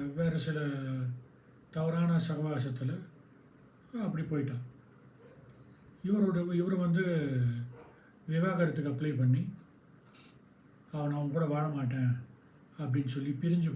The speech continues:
போய், "உனக்கு வந்து விவாகரத்தும் தரமாட்டேன், உன்னையும் வாழ விட மாட்டேன்,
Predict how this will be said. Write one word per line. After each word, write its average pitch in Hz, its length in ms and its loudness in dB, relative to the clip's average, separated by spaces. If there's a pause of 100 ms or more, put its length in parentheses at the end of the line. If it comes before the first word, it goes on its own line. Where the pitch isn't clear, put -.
போய், 131 200 2 (1500)
"உனக்கு 151 340 -4
வந்து 151 220 2
விவாகரத்தும் 165 720 2
தரமாட்டேன், 156 600 0
உன்னையும் 185 380 6
வாழ 165 200 4
விட 156 140 -2
மாட்டேன், 147 480 -2